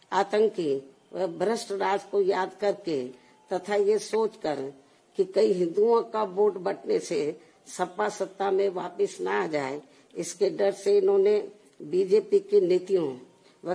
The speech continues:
कार्यशैली से दुखी व परेशान होते हुए भी अपना एक तरफा वोट बीजेपी को अंदर अंदर ट्रांसफर कर दिया, जिसने फिर बीएसपी को,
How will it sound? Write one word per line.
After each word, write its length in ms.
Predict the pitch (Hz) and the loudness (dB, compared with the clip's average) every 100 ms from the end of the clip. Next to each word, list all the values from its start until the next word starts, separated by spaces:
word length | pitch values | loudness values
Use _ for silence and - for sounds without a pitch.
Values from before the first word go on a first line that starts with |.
| 180 | -4
कार्यशैली 720 | 175 190 233 220 208 196 208 208 | -2 0 0 0 -2 0 0 0
से 400 | - 147 139 135 _ _ - | -2 -2 -4 -10 _ _ -6
दुखी 380 | 156 190 220 | -2 0 0
व 140 | 226 220 | 2 0
परेशान 600 | 220 190 196 185 196 202 | -2 -2 0 0 0 2
होते 320 | 175 185 208 | 0 -2 2
हुए 300 | 208 185 190 | 2 4 0
भी 320 | 160 160 151 156 - _ - | 0 -2 -4 -8 -18 _ -10
अपना 300 | - - 190 - | -4 -2 -2 2
एक 300 | 196 - - | 2 2 -2
तरफा 320 | 196 170 185 | -8 -6 -6
वोट 400 | 175 160 156 151 170 - _ _ | -6 -6 -6 -6 -12 -20 _ _
बीजेपी 640 | - 160 185 175 196 - 156 | -8 0 2 2 0 -2 -8
को 180 | - | -8
अंदर 340 | 156 156 151 139 | -8 -6 -8 -6
अंदर 320 | 139 139 151 - _ _ - | -8 -8 -12 -16 _ _ -12
ट्रांसफर 400 | 170 160 - 139 - | -8 -8 -8 -8 -8
कर 120 | - 147 | -10 -10
दिया, 260 | 143 - - - _ - - - - - | -14 -18 -20 -20 _ -20 -20 -20 -18 -10
जिसने 640 | 151 185 185 190 208 214 - - _ _ _ - | -2 -2 2 2 2 -2 -8 -20 _ _ _ 0
फिर 160 | 214 | 0
बीएसपी 560 | 185 185 208 208 - 208 | 2 4 4 4 0 -2
को, 260 | 190 151 | 0 -6